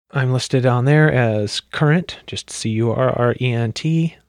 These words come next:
I'm on, also on Extraordinary League of Pickers as Current, and on my own Discord, C B C, as Current. And you can, uh, find in the show notes, I will include an invite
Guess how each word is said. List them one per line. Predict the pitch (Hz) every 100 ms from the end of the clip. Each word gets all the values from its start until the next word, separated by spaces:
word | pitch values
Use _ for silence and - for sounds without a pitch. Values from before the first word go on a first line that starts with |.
| -
I'm | 117
on, | 110 117 113 113
also | 127 131 123 123
on | 113 117 110 113
Extraordinary | - 139 120 117 117 110
League | 110 120
of | 117 -
Pickers | - 165 202 196 208 -
as | 147 113 104 -
Current, | - 117 165 - - _ _ _ _ _ _
and | 110 113 117 120
on | 101 113 117
my | 110 113
own | 117 139 143 143 - _ _
Discord, | - 131 - 143 139 135 135 _ _
C | - - 120
B | 117
C, | - 139 131 - _
as | - 123 113 107 - _ _ _ _ _ -
Current. | 123 104 98 - _ _ - _ _ _ _
And | 120 110 110
you | 113
can, | 117 120 117 113 113 110
uh, | 107 107 104
find | 98 - 127 131
in | 120
the | 113
show | - 175
notes, | 170 175 - -
I |
will | 117 110
include | 113 - 135
an | 120 127
invite | 143 135 131 127